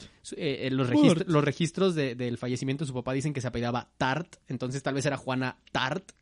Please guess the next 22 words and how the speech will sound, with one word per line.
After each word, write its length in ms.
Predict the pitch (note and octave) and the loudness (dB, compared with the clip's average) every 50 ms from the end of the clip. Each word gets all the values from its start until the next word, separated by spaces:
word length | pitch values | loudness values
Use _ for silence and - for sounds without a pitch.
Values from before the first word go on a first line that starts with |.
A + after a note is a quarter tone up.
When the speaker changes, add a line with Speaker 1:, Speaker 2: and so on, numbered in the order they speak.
| _ _ - | _ _ -6
Speaker 1:
no 140 | - B2 B2+ | -4 -2 -2
Dark, 360 | B2 B2+ C3+ B2+ C3+ D#3+ - - - - _ _ - | 0 0 0 0 0 0 -4 -10 -14 -20 _ _ -8
Speaker 2:
Ujú, 400 | E3+ C#3 A2 B2 C3+ B2 A#2+ B2 B2+ C3 | -8 -8 -6 -6 -6 -8 -8 -6 0 4
Speaker 1:
pero 220 | C3 B2+ B2+ B2 | 4 4 4 4
Speaker 2:
Darks, 200 | B2 A#2+ A#2+ A#2+ - | 0 -2 -2 0 2
era 140 | D3 C#3 B2+ | 4 4 4
Darks. 420 | C3 C3 C3 C3+ - - - - - | 6 4 4 2 0 -4 -12 -8 -4
Speaker 1:
pero, 240 | D3+ C#3 C3+ C3+ B2+ | -2 -2 -2 -2 -2
pues, 140 | E3+ F#3+ | 0 0
ya, 320 | F3+ F3 E3 D3+ D3 D3+ D3 | 4 4 4 4 4 2 2
suena 220 | F3 F#3+ G3 F#3 | 2 2 4 4
más 180 | F3 E3 D#3+ D3 | 4 2 2 2
vergas 300 | D#3 D#3 C#3 C#3 C3 - | 2 0 0 -2 -4 -2
Juana 280 | - C#3+ C#3 C3 B2 | -2 0 0 0 0
de 120 | A#2+ A#2 A2+ | -2 -2 -4
Arco, 340 | A2+ A2+ A2+ - - D#3+ C3+ | -4 -4 -4 -2 0 0 0
Speaker 2:
Ju-, 60 | A2 | 2
Speaker 1:
güey. 100 | - D3+ | 2 2
Speaker 2:
la 100 | D3 C#3 | 4 4
Juana 260 | - - D3 C#3+ C3 | 2 2 0 2 2
de 80 | A#2+ B2 | 2 2
Arco. 400 | B2 C3 - - - E2 C#2 - | 2 2 -2 -4 -8 -8 -8 -10